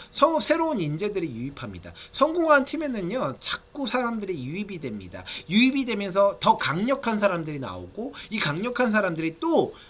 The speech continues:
순환적으로 또 다른 성공 툴을 만들고 성공 잠재력을 만들어줍니다. 세 번째입니다. 여러분들,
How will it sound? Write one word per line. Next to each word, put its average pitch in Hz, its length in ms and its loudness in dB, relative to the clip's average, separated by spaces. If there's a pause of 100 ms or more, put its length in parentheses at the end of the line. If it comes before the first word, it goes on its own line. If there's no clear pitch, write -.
(160)
순환적으로 262 1200 0
또 320 160 -4
다른 277 280 4
성공 277 360 -2
툴을 254 280 -8
만들고 151 640 -2
성공 240 380 -4
잠재력을 143 680 -4
만들어줍니다. 95 1040 -12 (260)
세 285 260 2
번째입니다. 110 680 -2
여러분들, 160 560 -6